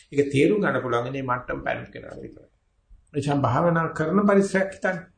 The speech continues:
අපි වගේ කවදාකවත් කාගවත් වැරද්දක් වෙන්න හිත නරක කරන්න යන්න එපා. මේ කිසි කෙනෙකුට අයිතිවාසිකමක් නැහැ තව කෙනෙකුගේ වැරද්දක් කරන්න. අපි ඒක ඕන වුණොත් එහෙනම් පරිපාලන දැන දෙනවා. මෙන්න මේකෙන් මට මෙහෙම බාධාවක් නැත්නම් අර පුද්ගලයාට පොඩ්ඩක් මේ කියන්න බෑ මට බෑ.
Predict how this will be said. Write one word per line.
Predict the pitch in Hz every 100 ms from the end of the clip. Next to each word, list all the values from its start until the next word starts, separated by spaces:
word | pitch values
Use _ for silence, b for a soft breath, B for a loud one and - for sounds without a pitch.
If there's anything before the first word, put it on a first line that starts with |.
| _ -
අපි | -
වගේ | 156 147 - - B B
කවදාකවත් | - 160 160 165 196 214 208
කාගවත් | 170 160 156 156
වැරද්දක් | 143 139 - -
වෙන්න | 156 143
හිත | 127 123
නරක | 151 147
කරන්න | - 135 117
යන්න | 104 101
එපා. | 110 160 - - - _ _ _ 160
මේ | 156
කිසි | 180 220
කෙනෙකුට | 226 208 202 196
අයිතිවාසිකමක් | 175 156 165 151 - 143 143
නැහැ | 165 165
තව | 147 139
කෙනෙකුගේ | 139 135 147
වැරද්දක් | 127 113 101
කරන්න. | - - - _ _ _ _ _ _ _ _ _ _ _ _
අපි | - 196
ඒක | 156 147
ඕන | 180 147
වුණොත් | 135 123 120
එහෙනම් | 156 147
පරිපාලන | 170 170 143 127
දැන | 117 113 107
දෙනවා. | 110 139
මෙන්න | 120 110
මේකෙන් | 110 127 -
මට | 107 117 110
මෙහෙම | 110 131
බාධාවක් | 123 107 117 131 - 160
නැත්නම් | 135 120 135
අර | 117 117
පුද්ගලයාට | 117 120 120 123
පොඩ්ඩක් | 113 107 107
මේ | 104
කියන්න | 101 131 156
බෑ | 156
මට | 135 127 160
බෑ. | 104